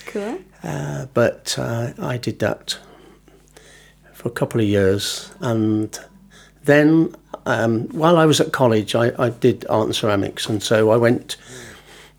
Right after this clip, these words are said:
Speaker 2: to, uh, Tunisia, where the best
Speaker 1: Yeah.
Speaker 2: Roman mosaics in the world really, a collection are, and I stayed with some missionary friends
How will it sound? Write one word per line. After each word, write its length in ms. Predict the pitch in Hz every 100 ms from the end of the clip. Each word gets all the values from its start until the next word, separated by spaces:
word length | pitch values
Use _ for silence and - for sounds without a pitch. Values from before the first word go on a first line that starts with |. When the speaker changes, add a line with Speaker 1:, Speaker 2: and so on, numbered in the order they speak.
| _ _ _ -
Speaker 2:
to, 760 | - 123 117 117 117 113 117 -
uh, 220 | 113 110
Tunisia, 640 | - 127 131 - 107 139 - -
where 300 | 185 110 110
the 140 | 110
best 240 | 110 120 233
Speaker 1:
Yeah. 100 | 127
Speaker 2:
Roman 280 | 113 110 104
mosaics 580 | 98 107 98 - - - _ _ - - - _ _ -
in 180 | 147 113
the 80 | 101
world 340 | 110 113 101
really, 240 | 98 92 87
a 40 |
collection 520 | - 120 - - 110
are, 300 | 104 117 120 - 135
and 240 | 113 110
I 100 | 117
stayed 420 | - - 135 117 123
with 180 | 117 -
some 600 | - 120 113 110 110 - _
missionary 300 | 147 - 127 104
friends 520 | 107 92 95 -